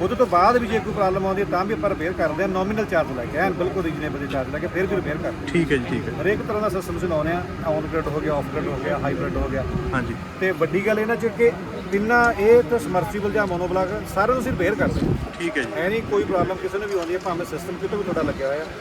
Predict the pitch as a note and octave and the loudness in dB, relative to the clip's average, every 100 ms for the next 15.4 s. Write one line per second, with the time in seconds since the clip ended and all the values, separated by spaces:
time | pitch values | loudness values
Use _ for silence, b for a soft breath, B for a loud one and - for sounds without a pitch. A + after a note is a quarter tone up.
0 | - - - F3+ F#3+ G3+ F3+ - F3+ E3+ | -12 -12 0 2 4 4 2 2 -2 0
1 | G3 E3 E3 E3+ D#3 D3+ C#3+ D3 F#3+ - | 0 0 0 -2 -4 -2 -2 -2 -2 -4
2 | - - E3 G#3 G#3 G#3 G#3 F#3 - G#3+ | -8 -8 -2 0 0 0 0 -2 -4 0
3 | F3 D#3+ D3+ C3+ C#3+ F3+ F3+ D3 B2 - | 2 2 0 -2 0 0 0 0 -4 -6
4 | - - D3 C#3 C3+ F3+ G#3+ A3+ G3+ D#3+ | -6 -4 0 0 4 6 6 6 4 4
5 | G3+ A3 G#3 F#3 F#3+ F#3 F#3 F3 E3 E3 | 2 4 2 2 0 2 2 2 2 2
6 | E3 F3 D3+ - F3+ F#3+ A3 A3 A3+ A#3 | 4 4 2 2 2 4 0 -2 0 2
7 | G3 D#3+ G3 G3 F3+ G#3 A3 A3 G#3 F3 | 0 0 0 0 -2 0 2 2 2 2
8 | F#3+ G3 F#3+ F#3 D#3 D3+ F3 F3+ F3 E3+ | 2 0 0 0 0 2 2 2 0 -2
9 | E3 D#3+ E3+ E3+ F#3+ E3 F3+ D#3 D#3 F#3 | -2 -2 -2 -2 -4 -4 -6 -4 -4 -2
10 | A3 F#3 C#3+ C3+ B2+ B2+ - - - A#3 | 2 0 0 -2 -2 -4 0 2 4 4
11 | F#3+ F3+ F#3 E3 G3 C#4 F#3+ D#3 D3 - | 2 0 0 0 0 0 0 0 2 2
12 | - - D#3+ D3 D#3 D#3+ E3 - - - | 2 0 -2 -4 -2 0 0 0 -4 -4
13 | F4+ F4+ F3 G4 F#4 - - D#3 D#3+ E3+ | -2 2 4 4 0 -4 -2 0 0 4
14 | F3 G3 A3 F#3 G#3 B3 - - - - | 4 6 4 2 0 -6 -8 -10 -6 0
15 | D#3 F3 F#3 F#3+ | 2 2 0 -2